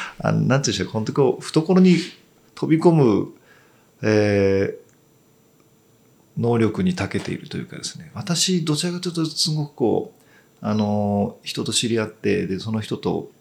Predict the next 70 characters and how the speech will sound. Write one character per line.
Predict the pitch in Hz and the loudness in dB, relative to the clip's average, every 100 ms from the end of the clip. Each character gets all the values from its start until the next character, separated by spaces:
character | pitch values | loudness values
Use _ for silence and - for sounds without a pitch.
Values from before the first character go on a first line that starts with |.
| _ - | _ -6
こ | 90 85 | -4 -2
う、 | 85 | -4
深 | - 98 | -6 -6
く | - 90 - _ _ _ _ _ | -4 -6 -8 _ _ _ _ _
関 | - - 101 | -6 0 2
わ | |
る | 101 | 2
よ | 95 | 0
う | |
に | 87 | -2
な | 85 | -4
る | 87 | -4
ま | 85 | -6
で | 76 | -6
に | 78 | -8
す | - | -4
ご | 123 | -2
い | 104 | -2
時 | 87 | -2
間 | 107 101 | -2 -2
が | 101 | -2
か | - - | -6 -12
か | |
っ | - | -14
た | - | -14
り | - | -14
す | - - | -12 -12
る | - | -12
ん | - | -12
で | - | -12
す | |
け | - | -8
ど、 | 92 85 - - _ - - | -4 -4 -6 -16 _ -20 -14
彼 | - 165 | -2 0
女 | 131 | 2
は | 92 | 4
割 | 95 104 | 2 0
と | 110 | -2
そ | 117 | 0
の、 | 101 | 2
ま | 101 90 | 2 0
あ、 | - - | -2 -6
お | 104 | -4
酒 | 131 - 135 131 127 123 120 | -4 2 2 4 4 2 2
と | 120 - 120 | 0 0 2
い | 113 113 | 2 2
う | 110 | 2
も | 104 | 0
の | 107 101 90 | 0 2 2
を | 87 | 2
う | |
ま | 92 90 | 0 -2
く、 | 90 90 _ - | -6 -12 _ -14
そ | - | -8
の、 | 82 80 - _ _ _ _ - | -6 -6 -10 _ _ _ _ -6
コ | 90 | 0
ミ | 92 | 2
ュ | 92 | 2
ニ | |
ケ | 92 | 0
ー | 92 | 0
シ | |
ョ | 92 | 0
ン | |
ツ | 90 117 | 0 2
ー | 98 | 2
ル | 87 | 0
と | - | -4
し | - - | -8 -6
て | 80 67 | -4 -4